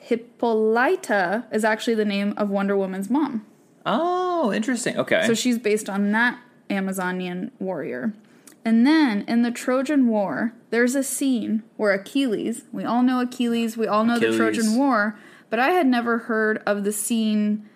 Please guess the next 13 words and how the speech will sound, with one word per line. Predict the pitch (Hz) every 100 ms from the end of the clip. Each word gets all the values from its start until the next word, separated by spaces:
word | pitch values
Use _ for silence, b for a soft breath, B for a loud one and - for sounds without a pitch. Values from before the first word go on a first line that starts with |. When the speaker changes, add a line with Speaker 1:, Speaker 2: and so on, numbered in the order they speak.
| B B B B 240
Speaker 1:
in | 254
this | 233 220 -
epic | 208 208 202
tale | - 220 220 202 196
where | 202 196
he | 196 - 247 247 254 240 - -
is | 208 202 208 -
locked | 208 202 208 233 226 - - - - B B B
in | 220
hand-to-hand | 196 - 233 247 247 214 226 220
combat | - 214 220 202 196 - -
with | 208 208 202 - b b b b b _ _ _ _
Penthesilea, | - 240 247 220 - 262 240 185 -